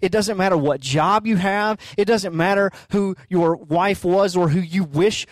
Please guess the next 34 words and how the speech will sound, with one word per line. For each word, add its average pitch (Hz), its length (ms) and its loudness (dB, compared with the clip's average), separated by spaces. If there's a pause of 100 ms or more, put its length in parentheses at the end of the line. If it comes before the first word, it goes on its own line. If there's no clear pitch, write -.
your 190 240 2
wife 190 360 -2
or 185 80 2
your 185 180 0
spouse 202 460 0
was 196 280 0
or 160 60 2
what 180 280 -2
your 208 120 0
kids 226 360 -2
are 202 60 0
doing 208 420 0 (160)
or 175 100 0
how 196 220 0
much 214 220 -2
money 196 280 0
you 202 220 0
make 202 300 0
or 185 80 2
what 190 220 0
kind 190 180 -4
of - 80 -8
car 214 340 -2
you 185 260 -4
drive. 160 760 -4
God 185 580 -4 (240)
is 185 240 -2
inviting 180 920 -6 (260)
us 185 640 -6 (800)
into 160 280 -8
the 147 80 -4
story - 680 -10
of 156 120 -6
him. 190 300 -12